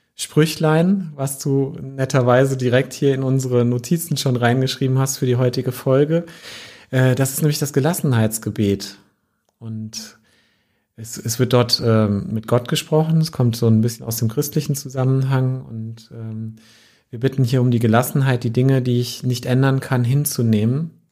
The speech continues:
und den Mut, die Dinge anzupacken, die ich tatsächlich ändern kann. Und dann gibt es noch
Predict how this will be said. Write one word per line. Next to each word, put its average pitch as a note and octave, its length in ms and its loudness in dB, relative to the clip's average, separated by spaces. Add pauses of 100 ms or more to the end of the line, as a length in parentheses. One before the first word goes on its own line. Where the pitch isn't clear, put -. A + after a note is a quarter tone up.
(600)
und B2+ 340 -2
den B2 140 4
Mut, C#3 400 0
die B2+ 120 0
Dinge B2+ 260 2
anzupacken, C3 920 -2
die A#2+ 60 -16
ich A#2 120 -14
tatsächlich A#2 640 -4
ändern A#2 320 4
kann. B2 460 -4 (800)
Und A#2 160 -12
dann A#2 140 4
gibt A#2+ 180 0
es - 140 -4
noch - 360 -4